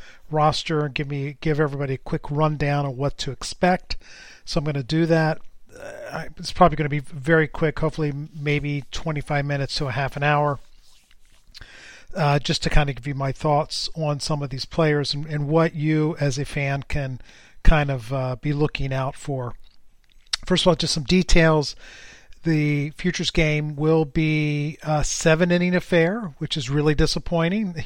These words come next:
<laughs> I don't know why they don't do the full nine innings, but they do not. It'll be Saturday, July sixteenth at seven P M. It'll be out on the West Coast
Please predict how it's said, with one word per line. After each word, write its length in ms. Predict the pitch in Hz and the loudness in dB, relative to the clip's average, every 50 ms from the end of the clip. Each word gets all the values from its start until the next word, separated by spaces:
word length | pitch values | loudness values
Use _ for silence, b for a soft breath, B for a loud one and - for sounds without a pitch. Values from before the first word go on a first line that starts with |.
| - - | -10 -12
<laughs> 140 | - - - | -10 -4 0
I 100 | 202 170 | 2 2
don't 120 | 156 156 151 | 2 2 0
know 80 | 151 | 0
why 260 | 143 139 143 143 147 | 0 0 0 0 2
they 100 | 147 151 | 2 2
don't 200 | 156 151 160 147 | 0 0 -2 -4
do 100 | - 156 | -4 -6
the 100 | 147 143 | -6 -6
full 220 | 127 - 160 156 151 | -8 -6 -6 -6 -4
nine 320 | 147 147 143 143 139 139 | -2 -2 -4 -4 -4 -6
innings, 320 | 147 151 165 170 156 - - B B B B B B B B B | -8 -8 -8 -8 -10 -12 -16 B B B B B B B B B
but 160 | - 156 - | -2 0 2
they 100 | 156 143 | 0 0
do 160 | - 151 143 | 0 -2 -2
not. 340 | 139 143 147 147 151 - - - | -2 0 0 0 -2 -2 -2 -2
It'll 180 | 165 160 160 | 0 2 2
be 160 | 127 156 156 143 | 2 2 0 0
Saturday, 840 | - - - - 160 143 143 156 165 175 170 185 185 190 202 196 - - | 0 -2 -2 0 2 4 4 6 4 4 4 2 2 2 0 -4 -8 -10
July 480 | - - 165 156 147 143 143 139 139 147 | -6 -4 -2 0 0 2 0 0 0 -2
sixteenth 840 | 139 - - - - 160 - - - - - 180 180 190 - - - - _ - - | -4 -6 -4 -2 -2 -2 -2 -4 -6 -4 -4 -4 -4 -4 -6 -10 -16 -20 _ -8 -6
at 240 | 151 143 - - - | -4 -4 -4 -6 -6
seven 500 | - - - - 165 160 156 170 170 151 | -6 -4 0 2 2 2 2 0 -4 -6
P 260 | - - 175 160 165 | -6 -6 -4 -2 -2
M. 200 | 175 190 196 185 | -2 -2 -4 -6
It'll 120 | 160 143 | -6 -6
be 200 | 127 151 147 143 | -6 -4 -2 0
out 160 | 139 143 139 | 0 -2 -2
on 100 | 139 139 | -4 -6
the 60 | 131 131 | -6 -4
West 300 | 135 147 143 - - - | -4 -4 -4 -4 -6 -6
Coast 360 | 151 151 147 143 135 - | -6 -6 -4 -4 -6 -8